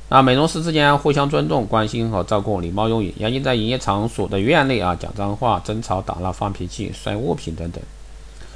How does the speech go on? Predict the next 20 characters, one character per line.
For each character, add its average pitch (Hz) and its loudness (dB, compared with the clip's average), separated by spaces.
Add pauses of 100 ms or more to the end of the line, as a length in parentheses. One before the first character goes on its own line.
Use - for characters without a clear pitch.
(200)
这 120 2
个 113 4
一 107 2
般 107 4
是 98 0
三 123 2
四 143 -2
线 143 0
的 104 2
美 85 -2
容 80 -6
院 95 0
啊， 85 -4
这 - -8
个 82 -6 (100)
特 - -2
别 101 2
常 90 -2
见 120 0
啊。 - -10